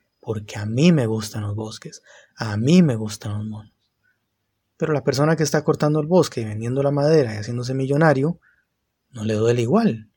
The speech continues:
porque a él le afecta de otra manera. Entonces, ¿quién me mete a mí con un bosque en Brasil? Soy yo el que se mete en la ecuación. Y ese tema en específico, mucha gente va a decir tal vez, "Ey, pero es que nos afecta a todos, ¿verdad? Es oxígeno y es naturaleza y demás". Sí, perfecto.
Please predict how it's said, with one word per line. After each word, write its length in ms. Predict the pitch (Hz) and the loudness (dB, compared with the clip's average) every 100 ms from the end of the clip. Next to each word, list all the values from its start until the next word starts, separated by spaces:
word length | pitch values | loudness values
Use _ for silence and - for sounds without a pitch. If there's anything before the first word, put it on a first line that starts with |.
| _ _ | _ _
porque 300 | 120 104 - | -12 -8 -8
a 120 | 104 | -6
él 320 | 113 123 143 | -4 -2 2
le 80 | 190 | 2
afecta 400 | 110 117 104 117 | 0 -6 -4 -2
de 60 | 110 | -2
otra 200 | 110 113 | -4 -6
manera. 480 | 117 180 190 123 _ _ _ _ _ _ _ _ _ _ _ _ _ _ _ _ - _ | -2 -2 -2 -6 _ _ _ _ _ _ _ _ _ _ _ _ _ _ _ _ -20 _
Entonces, 240 | _ - _ | _ -20 _
¿quién 200 | - 127 | -6 -2
me 100 | 156 | 0
mete 300 | 135 151 - | 0 -2 -2
a 80 | 117 | 0
mí 320 | 165 220 113 - | 6 6 4 -6
con 160 | 113 | -6
un 160 | 110 120 | -4 0
bosque 320 | 120 107 131 | -2 -2 -6
en 80 | 127 | -4
Brasil? 500 | 135 131 214 135 110 - _ - | -4 0 0 0 -4 -20 _ -12
Soy 220 | - 117 | -8 2
yo 100 | 190 | 2
el 80 | 220 | 4
que 100 | 127 | 0
se 120 | 120 | -2
mete 200 | 110 110 | -6 -8
en 60 | 107 | -10
la 80 | |
ecuación. 400 | 107 123 - - - _ _ _ _ _ | -12 -14 -12 -12 -14 _ _ _ _ _
Y 100 | - | -4
ese 160 | 120 139 | -2 0
tema 200 | 143 151 | 0 0
en 60 | 156 | 0
específico, 560 | - 139 143 147 151 | -2 -2 0 -2 -6
mucha 260 | 123 - 123 | -8 -6 -8
gente 220 | 123 131 | -6 -4
va 80 | 127 | -2
a 40 | |
decir 260 | 127 127 127 | -2 -4 -4
tal 160 | 135 | -2
vez, 280 | 131 127 - - - - - _ | 4 4 2 -10 -20 -20 -20 _
"Ey, 180 | - 165 | -8 -8
pero 200 | - 120 | -6 -4
es 100 | 113 | -2
que 120 | - | 0
nos 160 | 135 127 | 0 0
afecta 440 | 117 131 131 147 | 0 0 0 -2
a 100 | 117 | -2
todos, 460 | 113 214 202 131 113 | 4 6 6 4 -2
¿verdad? 380 | 113 120 160 135 | -6 -6 -8 -8
Es 340 | 120 - - | -8 -10 -8
oxígeno 800 | 123 120 - 208 165 139 117 110 | -10 -4 4 4 4 0 -6 -6
y 80 | 110 | -8
es 80 | 113 | -6
naturaleza 560 | 120 117 117 170 190 | -6 -6 -4 -2 -2
y 40 | 120 | -4
demás". 240 | 147 180 | -6 -4
Sí, 120 | - | -4
perfecto. 520 | - 120 196 196 - | -8 -2 0 0 -4